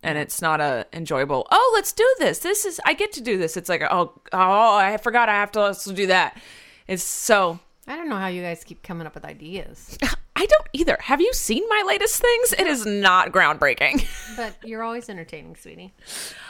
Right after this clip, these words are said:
Speaker 1: I try to be. Um, I actually try and plan out my videos, but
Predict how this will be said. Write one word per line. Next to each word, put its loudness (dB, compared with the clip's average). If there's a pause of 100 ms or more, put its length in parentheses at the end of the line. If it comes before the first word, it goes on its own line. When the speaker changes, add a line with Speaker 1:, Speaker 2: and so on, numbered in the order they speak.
(140)
Speaker 1:
I -6
try -8
to -8
be. -6 (420)
Um, 0
I 4
actually -4
try -6
and -4
plan 0
out 4
my 0
videos, 2
but 0